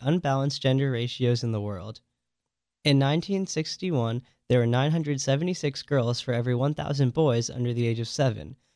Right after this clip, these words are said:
According to the latest census figures released in twenty eleven, that figure has dropped to a dismal nine hundred and fourteen girls for every one thousand boys. Prime Minister Narendra Modi has criticized female feticide,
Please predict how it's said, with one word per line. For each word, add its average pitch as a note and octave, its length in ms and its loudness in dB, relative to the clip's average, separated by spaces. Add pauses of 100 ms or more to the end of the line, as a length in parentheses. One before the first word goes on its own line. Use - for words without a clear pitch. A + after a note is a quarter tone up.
(100)
According E3+ 440 2
to F3+ 100 -2
the C#3+ 140 4
latest C#3+ 380 0
census C3+ 480 -2
figures C3 380 2
released B2+ 260 -2
in A#2+ 100 2
twenty B2 260 0
eleven, B2 460 0 (240)
that D3 160 4
figure C#3 300 2
has C3 160 0
dropped B2+ 320 0
to B2 140 0
a A#2 40 2
dismal C3 420 0
nine B2 240 0
hundred B2+ 260 2
and A#2 120 -2
fourteen E3 500 2
girls G#2+ 380 -6 (140)
for A#2 80 2
every A2+ 180 0
one G#2+ 160 -2
thousand G#2+ 360 -6
boys. G2+ 420 -14 (680)
Prime F3 240 4
Minister E3+ 500 2
Narendra D3+ 560 2
Modi C#3 380 0
has C3+ 200 0
criticized E3+ 600 0
female D#3+ 400 2
feticide, C3 600 0